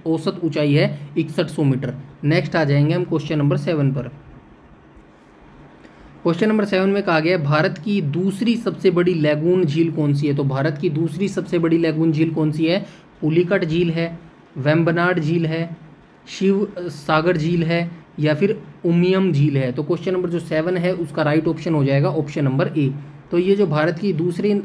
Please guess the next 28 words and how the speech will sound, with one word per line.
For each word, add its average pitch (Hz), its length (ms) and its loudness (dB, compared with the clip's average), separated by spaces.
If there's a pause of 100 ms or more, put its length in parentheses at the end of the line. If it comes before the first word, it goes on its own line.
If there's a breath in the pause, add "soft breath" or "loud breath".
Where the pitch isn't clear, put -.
सबसे 165 300 -2
बड़ी 170 160 2
lagoon 165 320 2
झील 151 200 2
है 202 200 0 (260 loud breath)
वो 214 340 4
पुलिकट 202 560 -2
झील 147 320 2
है। 185 280 0 (200 loud breath)
आइए 165 180 4
थोड़ा 170 220 0
सा 165 100 -4
हम 156 120 2
जान 139 200 2
लेते 147 220 0
हैं। 190 260 -4 (140)
पुलिकट 190 440 2
lagoon 160 440 2
भारत 147 380 2
की 185 100 0
दूसरी 175 400 0
सबसे 175 300 -2
बड़ी 160 180 2
खारे 165 400 0
जल 151 240 2
की 160 160 0
lagoon 143 380 2
है। 190 280 -2